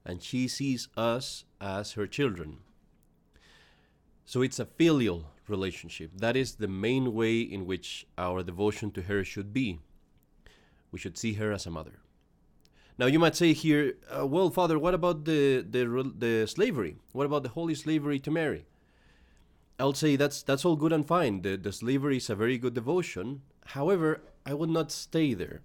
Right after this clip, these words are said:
I would not stay there. Slavery to Mary is, is a reminder of our humility, of the devotion, of the,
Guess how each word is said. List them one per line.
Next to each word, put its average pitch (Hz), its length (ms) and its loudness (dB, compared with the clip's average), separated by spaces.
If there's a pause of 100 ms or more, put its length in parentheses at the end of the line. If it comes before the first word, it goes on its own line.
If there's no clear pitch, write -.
(120)
I 117 40 -6
would 131 160 -4
not 131 160 -4
stay 92 240 -4
there. 85 220 -8 (440)
Slavery 208 480 0
to - 120 -4
Mary 147 320 4
is, - 360 -6
is - 160 -10
a 104 80 0
reminder 135 640 2
of - 200 -10
our 90 120 -4
humility, 123 720 -2 (320)
of 90 140 -18
the 95 40 -14
devotion, 123 760 0
of 92 240 -10
the, 90 360 0